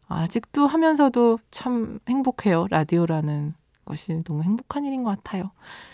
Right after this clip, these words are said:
김영준님, 식구들 모두 잠든 새벽 조용한 거실 소파에 누워 반편지 선곡들을 듣자니 뜻모를 눈물을 흘렸어요. 속상하기보단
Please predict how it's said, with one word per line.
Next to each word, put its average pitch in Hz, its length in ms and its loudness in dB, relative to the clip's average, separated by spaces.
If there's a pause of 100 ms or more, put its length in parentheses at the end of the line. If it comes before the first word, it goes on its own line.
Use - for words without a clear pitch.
(200)
김영준님, 208 720 6 (220)
식구들 302 440 2
모두 247 200 4
잠든 208 460 4
새벽 147 580 0
조용한 160 560 2
거실 175 360 0
소파에 233 440 2
누워 185 320 6 (340)
반편지 233 400 4
선곡들을 262 560 2
듣자니 180 640 2 (280)
뜻모를 277 520 2
눈물을 170 440 4
흘렸어요. 165 760 -2 (520)
속상하기보단 214 1200 4